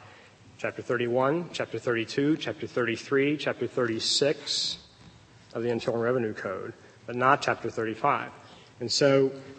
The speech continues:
that, we think, is very strong evidence both that Congress has thought through this problem carefully, and when it did, it chose not to extend the wagering tax exemption to tribes.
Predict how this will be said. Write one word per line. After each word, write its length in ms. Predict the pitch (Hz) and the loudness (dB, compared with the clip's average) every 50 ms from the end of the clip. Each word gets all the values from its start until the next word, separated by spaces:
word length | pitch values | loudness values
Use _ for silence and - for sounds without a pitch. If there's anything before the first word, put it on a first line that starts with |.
| - - - - | -20 -18 -14 -8
that, 360 | 151 123 143 156 170 175 165 | 0 2 6 8 8 6 6
we 120 | 165 139 123 | 4 2 2
think, 260 | - 131 123 120 117 | 2 2 2 0 0
is 220 | 139 120 113 - | -2 -4 -2 -2
very 240 | - 107 127 139 156 | -2 2 4 4 4
strong 280 | 160 - - 135 131 123 | 4 4 4 6 6 4
evidence 480 | 120 113 117 113 113 110 - - - - - - - - 123 117 | 4 2 0 -2 -2 -2 -2 -2 -4 -4 -8 -14 -14 -8 -2 2
both 360 | 135 139 160 156 - - 123 | 6 6 6 4 2 -2 -2
that 180 | 123 120 123 | 0 0 0
Congress 300 | - - 147 156 143 - | 2 4 4 4 4 2
has 240 | - - 165 180 170 | 2 2 2 2 4
thought 280 | - - 165 160 147 - | 4 6 6 6 6 4
through 120 | - 135 | -2 -2
this 160 | 117 120 113 | -2 -2 -2
problem 300 | - - 117 110 107 110 | 0 0 0 0 0 -2
carefully, 400 | 104 - 127 123 117 - 107 95 | -2 -2 0 0 0 -2 -4 -6
and 100 | 95 101 | -4 -2
when 140 | 113 120 123 | -2 0 0
it 120 | 123 113 107 | 0 0 0
did, 160 | 127 127 113 | 0 0 0
it 100 | 113 107 | -2 -4
chose 300 | - - 117 110 107 - | -4 -6 -4 -4 -4 -2
not 260 | 113 117 123 156 - | 0 2 2 2 2
to 60 | - 127 | 0 -6
extend 360 | 110 - - - 110 107 101 | -4 -4 -4 -4 -4 -4 -4
the 60 | 101 | -4
wagering 340 | 107 107 107 107 104 101 98 | -6 -6 -6 -6 -6 -6 -6
tax 260 | - 110 101 - - | -6 -6 -6 -6 -8
exemption 380 | - - 107 98 - - 101 95 | -12 -12 -12 -12 -10 -12 -14 -14
to 80 | 90 | -14
tribes. 500 | - - - 95 87 90 90 101 113 - | -16 -12 -10 -10 -8 -8 -10 -10 -10 -12